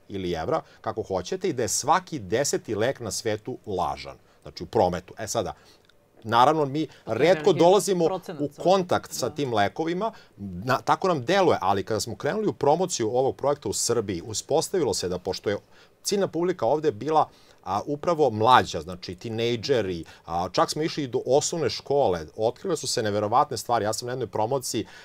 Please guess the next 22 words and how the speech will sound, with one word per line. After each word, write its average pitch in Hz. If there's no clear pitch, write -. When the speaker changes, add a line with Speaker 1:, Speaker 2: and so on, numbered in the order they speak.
Speaker 1:
m, 92
nedaleko 117
odavde, 110
na 101
Novom 110
Beogradu, 104
u 104
osnovnoj 113
školi 131
Nadežda 120
Petrović, 135
ovaj, 101
a, 98
držao 147
jedan 107
čas, -
a, 92
osmogodiš-, 104
o-, 139
o-, 120
o-, 127
osmacima, 120